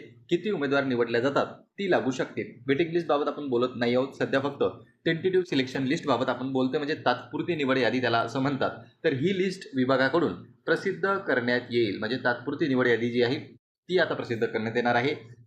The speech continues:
नवीन यादी लवकरच ती लागेल, काही दिवसांमध्येच ती प्रकाशित होऊ शकते, ते डिपेंड आहे विभागावर. आता काय आहे, याला कोण वेळ लागू शकतो, त्याचं कारण असं आहे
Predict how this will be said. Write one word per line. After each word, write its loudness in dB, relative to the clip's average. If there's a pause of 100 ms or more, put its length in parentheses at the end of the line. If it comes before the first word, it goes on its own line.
नवीन 4
यादी 2
लवकरच 0
ती -4
लागेल, 2 (160)
काही 2
दिवसांमध्येच 0
ती -10
प्रकाशित -2
होऊ 2
शकते, -4 (100)
ते 6
डिपेंड 2
आहे 2
विभागावर. 2 (360)
आता 0
काय 2
आहे, 0 (260)
याला 6
कोण -2
वेळ 4
लागू 4
शकतो, -4
त्याचं -4
कारण 2
असं 0
आहे 0